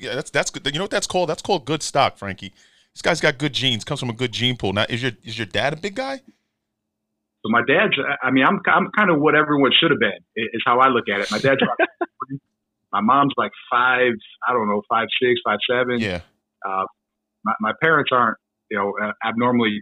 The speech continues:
Speaker 2: tall. Um, my, my dad does have a brother that's about six eight. So,
Speaker 1: Oh,
Speaker 2: uh,
Speaker 1: shit,
Speaker 2: I'm guessing
Speaker 1: okay.
Speaker 2: the height. But, uh, yeah, man, I, I still, like, I'm kinda like,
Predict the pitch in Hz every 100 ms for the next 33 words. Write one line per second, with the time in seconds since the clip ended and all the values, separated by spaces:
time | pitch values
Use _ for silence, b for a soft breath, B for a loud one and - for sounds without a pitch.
0 | - 135 123 110 101 95 98 98 - _
1 | _ _ _ 104 104 107 104 131 131 127
2 | 120 104 95 110 113 104 95 - - 98
3 | - 107 - 101 95 - _ _ _ _
4 | - 95 95 98 101 104 107 143 139 123
5 | 104 - _ _ _ _ _ _ _ _
6 | _ _ 101 95 92 92 - _ _ _
7 | _ 107 127 113 113 113 110 113 107 -
8 | 143 139 117 107 117 117 135 120 117 110
9 | 107